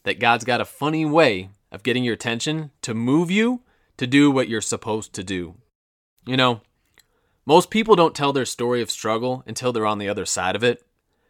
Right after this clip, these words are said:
What I've decided to do is tell you the story while I'm in it,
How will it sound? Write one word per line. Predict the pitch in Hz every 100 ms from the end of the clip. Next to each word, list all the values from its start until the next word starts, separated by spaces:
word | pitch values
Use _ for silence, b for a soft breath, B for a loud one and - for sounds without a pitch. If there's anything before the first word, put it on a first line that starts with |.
| _ _ -
What | 104
I've | 123
decided | 127 143 135 135
to | 131
do | 139 147 147 b b
is | 117 110 - _ _ -
tell | 147 147
you | 147 131
the |
story | 117 - 127 127 135 135 _
while | - 101 135 135
I'm | 113
in | 120 156
it, | 190